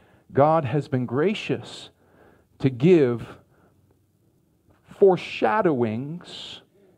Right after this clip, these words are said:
of things to come so that when those things actually come,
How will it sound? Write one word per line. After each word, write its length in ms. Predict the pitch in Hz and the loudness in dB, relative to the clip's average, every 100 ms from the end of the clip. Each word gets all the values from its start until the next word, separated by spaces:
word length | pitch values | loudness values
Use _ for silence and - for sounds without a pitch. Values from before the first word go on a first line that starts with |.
| _ - | _ 2
of 180 | 135 - - | 2 2 -4
things 320 | 165 165 - | -2 -2 -6
to 120 | - | -10
come 580 | 156 - 135 98 113 143 - _ - | -6 -2 -2 -2 -6 -10 -16 _ -20
so 280 | - 165 143 | 0 2 6
that 200 | 143 143 | 6 6
when 300 | 156 233 226 | 2 2 4
those 240 | 180 - | 4 4
things 420 | - 160 156 147 - _ 196 | -2 -2 -2 -6 -12 _ -2
actually 540 | 226 - 175 151 131 | -2 -4 -2 -2 -2
come, 600 | - 147 120 110 131 | -2 0 0 0 -4